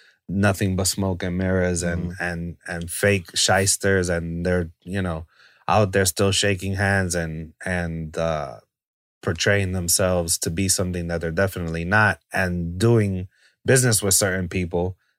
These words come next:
Speaker 1: who will eventually, it's like a cycle. I see them, like, recycling contacts and team members and people
Speaker 2: <laughs>
Speaker 1: because eventually you realize. So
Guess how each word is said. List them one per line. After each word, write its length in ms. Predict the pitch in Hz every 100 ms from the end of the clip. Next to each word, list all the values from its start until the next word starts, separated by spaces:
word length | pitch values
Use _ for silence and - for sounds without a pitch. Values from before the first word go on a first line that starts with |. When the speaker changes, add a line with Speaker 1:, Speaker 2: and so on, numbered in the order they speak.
| _ _ 110 117
Speaker 1:
who 60 |
will 340 | 208 180 160 143
eventually, 1000 | 131 113 131 143 135 120 127 123 117 127 _ _ _ _ _ _ -
it's 180 | 110
like 160 | 123 117
a 60 | 104
cycle. 460 | - 127 107 95
I 100 | 95
see 240 | 92 117 107
them, 240 | 107 101
like, 180 | 95 90
recycling 920 | 92 101 - 113 104 101 101 95 98 - _ _ _
contacts 600 | - 120 104 104 110 90
and 160 | 104 92
team 280 | - 107 104
members 400 | 104 98 98 92
and 160 | 92
people 400 | 90 127 113 98
Speaker 2:
<laughs> 40 | 92
Speaker 1:
because 360 | 95 113 104
eventually 760 | 98 98 156 165 - 123 110 104 - - _ -
you 160 | 107
realize. 840 | 110 147 143 120 107 101 104 101 - _ _ _ _ _ _
So 480 | - 135 131 120 113